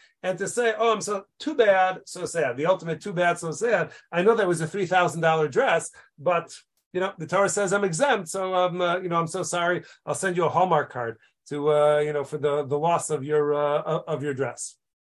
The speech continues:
So here the Pismei Choshen brings down in, uh, source ten over here. He's quoting this from the Birkas Shmuel. Birkas Shmuel is a sefer which is,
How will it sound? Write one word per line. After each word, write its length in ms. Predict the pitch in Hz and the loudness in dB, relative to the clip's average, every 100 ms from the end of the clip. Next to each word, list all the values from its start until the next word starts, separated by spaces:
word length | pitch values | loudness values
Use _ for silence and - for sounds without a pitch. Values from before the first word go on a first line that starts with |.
| _ _ _ _ | _ _ _ _
So 160 | - | -8
here 220 | 147 240 226 | -4 0 0
the 80 | |
Pismei 340 | 165 208 - 180 | -2 -6 -6 -6
Choshen 380 | 196 214 202 175 | -2 -2 -2 -2
brings 260 | 190 175 | -2 -2
down 380 | - 185 185 190 | -2 0 -2 -4
in, 360 | 180 180 170 165 _ _ _ | -6 -4 -4 -8 _ _ _
uh, 380 | 170 156 156 156 | -4 0 0 -2
source 360 | - 196 170 - | -2 -2 -2 -4
ten 220 | - 208 | -4 -2
over 180 | 156 131 | -2 -4
here. 380 | 123 147 262 - _ _ _ _ _ _ _ _ | -4 -4 -4 -12 _ _ _ _ _ _ _ _
He's 160 | 127 - | -14 -4
quoting 320 | 175 202 180 | -2 0 -2
this 180 | 165 - | -4 -6
from 220 | 165 165 | -6 -4
the 80 | 143 | -6
Birkas 560 | 127 196 170 160 - | -2 -2 -2 -8 -8
Shmuel. 340 | 160 139 101 - _ _ _ _ - | -6 -6 -6 -14 _ _ _ _ 0
Birkas 380 | 220 196 - | 2 2 -2
Shmuel 280 | 208 226 190 | 0 2 2
is 100 | 135 | -2
a 60 | 151 | -8
sefer 420 | - 202 190 180 | -4 -4 -2 -4
which 240 | 165 156 | -4 -6
is, 240 | 160 131 | -10 -12